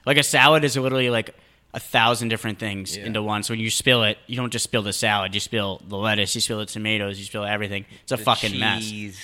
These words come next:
Speaker 1: Yeah.
Speaker 2: Yeah, it was a fucking mess, dude. It was a nightmare. Is it hot out today?
Speaker 1: Uh, I can't even
Speaker 2: No,
Speaker 1: remember.
Speaker 2: it only gets to one oh two. We're chilling. Damn, bro. It picks up this weekend, though. Holy shit, one oh nine.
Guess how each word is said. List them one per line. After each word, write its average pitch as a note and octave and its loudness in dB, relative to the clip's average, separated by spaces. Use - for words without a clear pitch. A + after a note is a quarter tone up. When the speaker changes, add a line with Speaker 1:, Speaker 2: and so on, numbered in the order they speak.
Speaker 1:
Yeah. G2+ -4
Speaker 2:
Yeah, C2 -12
it C2 -12
was G2+ -12
a G2+ -12
fucking G#2 -8
mess, F2+ -14
dude. - -14
It - -14
was G2 -16
a - -20
nightmare. - -18
Is E3 -4
it D#4+ 2
hot D3+ 4
out F3 2
today? F#3 -2
Speaker 1:
Uh, G2+ -6
I G#2+ -8
can't F#2+ -10
even F2+ -14
Speaker 2:
No, C#2+ -10
Speaker 1:
remember. C#2+ -10
Speaker 2:
it F#2 -10
only G2+ -10
gets G2+ -16
to G2 -12
one F#2+ -10
oh F#2 -10
two. F#2+ -10
We're F#2+ -10
chilling. F#2 -12
Damn, B2+ 2
bro. A2 -2
It A2+ -8
picks - -6
up - -6
this G2+ -18
weekend, G#2 -10
though. F#2+ -8
Holy G#2+ -6
shit, G2+ -8
one A2 -8
oh G#2+ -8
nine. G2 -8